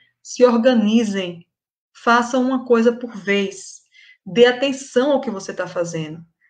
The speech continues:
A atenção é um ponto muito importante pros aspectos de memória. Estando atento, você consegue, ou estando atenta,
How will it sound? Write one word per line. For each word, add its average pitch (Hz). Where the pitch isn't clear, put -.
A 190
atenção 233
é 269
um 240
ponto 254
muito 254
importante 262
pros 262
aspectos 254
de 247
memória. 185
Estando 262
atento, 202
você 214
consegue, 214
ou 214
estando 202
atenta, 170